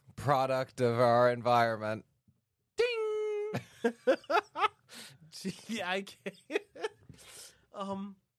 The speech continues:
Speaker 2: <laughs> are you circumcised? <laughs>
Speaker 1: I am proudly circumcised, actually.
Speaker 2: Dude, why am I circumcised? I'm black. I don't understand. I'm not gonna lie.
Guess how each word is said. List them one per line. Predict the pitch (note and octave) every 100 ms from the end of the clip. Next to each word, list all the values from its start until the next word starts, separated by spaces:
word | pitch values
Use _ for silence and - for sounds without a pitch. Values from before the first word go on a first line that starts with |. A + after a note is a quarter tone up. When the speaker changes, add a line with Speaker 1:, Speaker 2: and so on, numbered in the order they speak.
| _ _ _ _
Speaker 2:
<laughs> | F3+ - A4 G#4 - -
are |
you | G#3+ F#4+
circumcised? | - G3+ D4 - - - - A4+ B4+ - - -
<laughs> | E4 A#4 A#3 F4+ - A#3+ E4+ - - F#4+ _ - F#4+ _ - - _ -
Speaker 1:
I | F3 A3
am | G3
proudly | - D3 D3+ E3 B2
circumcised, | A#2 A#2+ G#2+ G#2 F#2+ G#2 F#2+ G2 G2+
actually. | A2+ - - F#2+ F#3
Speaker 2:
Dude, | C#4
why | A#3 F4+
am | A#3+
I | A#3
circumcised? | C4 F#3+ F#3+ E3+ - B2 A2 A#2 C3 C3+
I'm | F#3 F3+
black. | D#3 G#3 D#3+ -
I | F3+
don't | B3+
understand. | C#4 C#4 C4 - G#3+ F3+
I'm | F#3
not | A3+
gonna | G3 D#3
lie. | C3 C#3 F3+